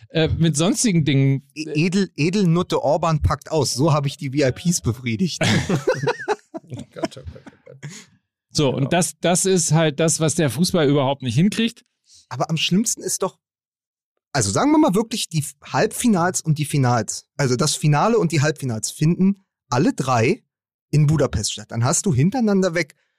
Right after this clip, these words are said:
Speaker 2: die Weltmeisterschaft in Russland gehabt, eine transkontinentale, die dann sehr wenig trans ist übrigens, äh,
Speaker 3: Mhm.
Speaker 2: wenn sie nach Ungarn geht.
Speaker 3: <laughs>
Speaker 2: Ähm,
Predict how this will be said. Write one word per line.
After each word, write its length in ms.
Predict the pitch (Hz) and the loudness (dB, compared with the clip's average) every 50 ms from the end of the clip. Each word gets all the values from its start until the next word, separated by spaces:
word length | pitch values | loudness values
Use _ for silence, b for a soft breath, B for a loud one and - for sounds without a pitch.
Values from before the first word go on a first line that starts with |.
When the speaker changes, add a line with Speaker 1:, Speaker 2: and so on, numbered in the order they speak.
| _ _ _ | _ _ _
Speaker 2:
die 140 | 117 107 95 | -4 -2 0
Weltmeisterschaft 680 | 117 139 185 - 240 233 233 - 226 - - 294 - - | 0 0 0 0 0 -2 0 0 0 0 0 -2 0 0
in 80 | 196 | 2
Russland 420 | 208 170 185 165 - 139 117 170 - | 2 2 2 0 0 0 -2 -2 0
gehabt, 340 | - 107 107 - - _ _ _ _ _ _ _ _ _ _ _ _ _ _ _ | -2 -2 -2 -2 -4 _ _ _ _ _ _ _ _ _ _ _ _ _ _ _
eine 200 | 143 139 131 139 - _ _ _ | -2 -2 -2 -4 -8 _ _ _
transkontinentale, 1300 | - - 165 233 269 - - - 196 185 170 - 170 160 151 151 139 - 131 123 127 135 170 262 277 - _ _ _ _ _ | -4 -2 0 2 0 0 -2 0 0 0 2 2 0 2 2 0 0 0 0 2 2 2 2 0 -2 -6 _ _ _ _ _
die 80 | - 127 | -2 0
dann 180 | 135 127 123 | 2 2 2
sehr 220 | 110 123 147 151 131 | 2 0 0 0 0
wenig 280 | 143 139 127 120 - | 0 0 -2 -2 -4
trans 360 | - - 156 160 160 143 - | -4 -2 0 2 2 0 0
ist 200 | - 113 113 - | -4 -4 -6 -6
übrigens, 440 | - 110 104 110 120 175 208 - - | -6 -4 -2 0 0 0 0 -2 -2
äh, 180 | - 131 135 135 | -2 0 0 0
Speaker 3:
Mhm. 60 | 175 | 2
Speaker 2:
wenn 120 | 139 139 | 0 0
sie 80 | 135 135 | 0 -2
nach 140 | 135 135 - | -4 -4 -4
Ungarn 360 | - 143 147 147 151 147 147 | -4 -4 -2 -2 -2 -2 -2
geht. 240 | 139 175 208 208 - | -2 -2 -2 -2 -2
Speaker 3:
<laughs> 340 | - - - 127 - - _ | -2 -2 -2 -2 -6 -6 _
Speaker 2:
Ähm, 260 | - 151 143 143 143 | -2 0 0 0 -2